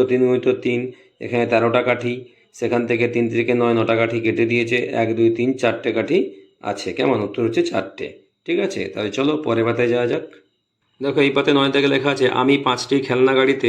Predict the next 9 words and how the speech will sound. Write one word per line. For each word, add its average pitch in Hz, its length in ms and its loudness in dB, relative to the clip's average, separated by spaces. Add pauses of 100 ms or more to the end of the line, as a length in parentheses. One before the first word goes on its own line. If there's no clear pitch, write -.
চাকা 117 260 0
লাগাবো। 87 420 0 (460)
আমার 135 280 0
কাছে 143 300 0
তেইশটি 127 500 2
চাকা 131 300 0
আছে, 127 260 -2 (440)
প্রতিটি 165 400 2
গাড়িতে 156 400 2